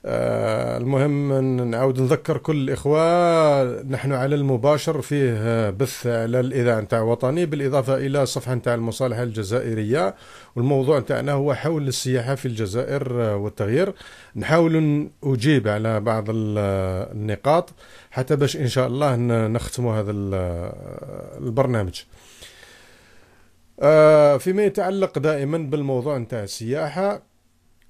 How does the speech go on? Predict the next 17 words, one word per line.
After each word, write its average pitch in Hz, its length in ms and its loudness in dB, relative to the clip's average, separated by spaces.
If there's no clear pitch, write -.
والاهتمام 147 680 0
نتاع 131 220 0
النظام 123 520 -4
بهذا 127 420 -4
القطاع 123 720 -6
الحساس، 143 920 -4
وأيضًا 160 440 -4
للناس 131 680 -6
هذو 117 160 -6
اللي 107 200 -6
راهم، 113 380 -6
آه، 110 400 -8
يطمحوا 160 840 -2
للسلطة. 131 1900 -6
فيما 196 240 2
يتعلق 214 540 0
بالنظام، 147 720 -2